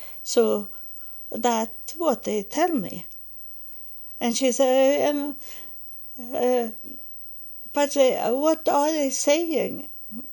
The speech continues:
I say, "They are saying what I'm saying to you." And, uh,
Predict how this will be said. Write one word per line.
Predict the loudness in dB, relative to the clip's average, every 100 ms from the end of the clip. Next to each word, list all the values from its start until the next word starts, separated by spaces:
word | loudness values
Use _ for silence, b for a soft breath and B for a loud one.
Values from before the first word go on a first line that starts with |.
| -16 -2
I | 2 4
say, | 6 6 8 6 2
"They | 4 6 6 4
are | 4 4 4
saying | 4 4 4 4 2 2 0
what | 0 0 0
I'm | 0 0 -2
saying | -2 2 2 2 2 2 0 -4
to | -6
you." | -4 -4 -4 -8 -10 -14 B B B B B B B -2
And, | 2 2 0
uh, | -2